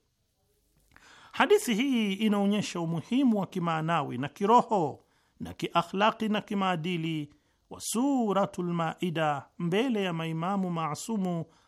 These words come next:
alayhimussalam. Kadhalika, imepokelewa hadithi kutoka kwa Imam Musa al-Kadhim alayhi salam inayozungumzia fadhila nyingine za kuisoma Suratul Maida,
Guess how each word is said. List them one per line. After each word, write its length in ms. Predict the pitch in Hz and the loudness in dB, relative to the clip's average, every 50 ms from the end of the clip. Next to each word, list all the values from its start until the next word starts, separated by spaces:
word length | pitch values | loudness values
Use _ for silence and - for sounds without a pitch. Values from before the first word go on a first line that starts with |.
| _ - | _ -6
alayhimussalam. 1600 | 170 151 131 143 160 160 165 165 151 139 - - 147 127 127 123 - - - - 147 139 147 165 160 147 135 131 123 117 117 - _ _ _ _ _ _ _ _ _ _ _ _ _ _ _ _ | -4 -2 0 0 0 0 0 0 -2 -4 -6 -6 -8 -6 -6 -6 -6 -8 -8 -6 -4 0 2 2 2 2 0 -2 -4 -6 -8 -12 _ _ _ _ _ _ _ _ _ _ _ _ _ _ _ _
Kadhalika, 600 | - 95 82 95 127 151 170 175 170 165 - 180 | -18 -16 -6 -2 0 0 2 0 0 -2 -2 -2
imepokelewa 640 | 180 175 160 - 180 - - 175 180 190 196 190 180 | -4 -4 -4 -6 -8 -6 -4 -4 -2 0 0 0 0
hadithi 460 | - 185 185 170 196 185 - - 190 | -2 -2 -4 -2 -4 -4 -4 -6 -8
kutoka 460 | 180 190 185 - 196 196 185 190 185 | -8 -8 -8 -6 -6 -6 -6 -6 -6
kwa 220 | - - 180 185 190 | -6 -6 -6 -6 -4
Imam 360 | 180 180 185 190 196 196 185 185 | -4 -4 0 0 0 0 0 0
Musa 300 | 185 196 196 - - - | 0 -2 -2 -2 -2 -4
al-Kadhim 580 | 185 190 180 - - 202 202 190 170 196 190 190 | -4 -4 -4 -2 0 2 2 2 0 -2 -2 -2
alayhi 480 | 190 180 185 185 185 180 170 139 185 165 | -2 -2 -2 -2 -4 -4 -6 -6 -8 -10
salam 580 | - - 185 185 208 220 214 202 202 185 175 - - _ _ _ _ _ _ _ _ - | -8 -8 -2 2 4 4 4 4 2 0 -4 -6 -12 _ _ _ _ _ _ _ _ -2
inayozungumzia 920 | 320 311 294 247 208 165 202 202 196 202 202 185 160 170 208 202 196 185 | 2 6 6 6 6 6 4 4 4 4 4 2 2 0 -2 0 -2 -2
fadhila 440 | - - 180 165 175 196 190 190 185 | -2 -4 -4 -2 -2 -2 -2 -2 -2
nyingine 560 | 180 180 180 170 185 196 185 180 185 180 170 | -2 -4 -4 -4 -2 -2 -2 -2 -2 -2 -2
za 180 | 151 147 175 180 | -4 -4 -4 -6
kuisoma 540 | - 180 180 170 - - 180 175 175 170 | -4 -4 -6 -4 -4 -4 -4 -2 -2 -4
Suratul 600 | 156 - - 185 180 180 185 170 - 190 185 190 | -4 -6 -4 -4 -2 -2 -2 -4 -2 -2 -2 0
Maida, 600 | 180 190 190 196 - - 240 214 185 147 104 95 | 0 0 0 0 0 -2 -2 0 0 -2 -4 -6